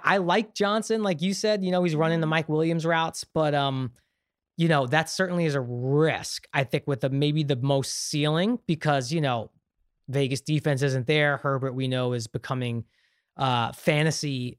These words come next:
Speaker 1: elite. I think the safe, here, here's my safest pick.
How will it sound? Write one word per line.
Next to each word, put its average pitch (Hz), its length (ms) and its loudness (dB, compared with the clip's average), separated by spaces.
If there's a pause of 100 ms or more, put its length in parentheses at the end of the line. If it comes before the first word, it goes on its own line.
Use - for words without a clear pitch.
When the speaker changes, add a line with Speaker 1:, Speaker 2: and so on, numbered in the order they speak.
(120)
Speaker 1:
elite. 147 500 0 (680)
I 170 120 8
think 311 240 0
the 196 100 2
safe, - 520 0
here, 190 280 2
here's 226 300 2
my 208 160 2
safest 185 760 -4
pick. - 220 -10